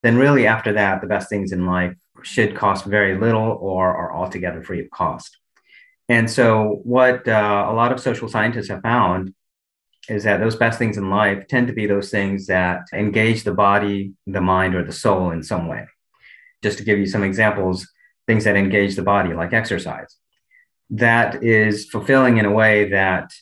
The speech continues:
many of the things that we spend our money on is not. And the same with, uh, getting good sleep, adequate nutrition. Those things are, you know, largely free of cost, or at least it shouldn't cost us a lot.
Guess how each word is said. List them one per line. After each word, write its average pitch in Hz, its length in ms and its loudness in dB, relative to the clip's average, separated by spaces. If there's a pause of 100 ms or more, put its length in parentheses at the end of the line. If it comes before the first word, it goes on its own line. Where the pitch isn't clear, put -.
(160)
many 110 220 4
of 101 100 4
the 92 60 -2
things 101 180 0
that 90 140 -4
we 92 100 0
spend 95 260 0
our 87 100 2
money 92 280 -2
on 82 320 -6
is 87 160 -4
not. 82 360 -6 (840)
And 107 180 4
the 107 60 0
same 117 460 2
with, 98 360 0
uh, 92 420 0 (100)
getting 95 480 -2 (340)
good 92 180 -4
sleep, 120 400 0 (220)
adequate 90 320 -4
nutrition. 104 680 -2 (480)
Those 117 360 2
things 98 500 0
are, 92 540 2 (400)
you 113 140 -4
know, 95 140 -2
largely 117 440 2
free 98 160 -2
of - 100 -6
cost, - 360 -8
or 104 140 -2
at 98 80 -4
least 98 360 -4
it 101 120 -12
shouldn't 92 260 -4
cost - 240 -6
us 90 80 -10
a 95 80 -4
lot. 78 240 -8